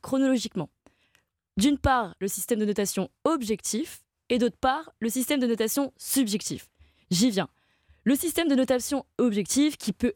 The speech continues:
également faire objet de critique, c'est le système de notation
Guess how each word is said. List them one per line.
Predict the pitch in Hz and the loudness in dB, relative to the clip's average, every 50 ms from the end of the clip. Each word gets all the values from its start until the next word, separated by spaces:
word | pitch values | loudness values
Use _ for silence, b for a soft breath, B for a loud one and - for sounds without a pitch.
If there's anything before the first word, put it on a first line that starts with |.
| _ | _
également | - 254 202 254 240 233 247 247 | 0 0 2 2 0 0 0 -2
faire | 226 - 226 208 - | -2 -2 -4 -2 0
objet | 220 220 202 214 180 | 0 0 0 0 -2
de | 170 | -2
critique, | - - 220 208 - 285 285 294 - - b b b b b b b b | -2 -2 -2 0 0 0 0 -2 -4 -10 b b b b b b b b
c'est | - - 277 277 | -2 0 2 2
le | 277 | 2
système | 240 - 240 - - 262 240 | 2 0 -2 0 2 0 2
de | 233 | 0
notation | 214 208 208 196 - 247 | 0 0 -2 0 0 -2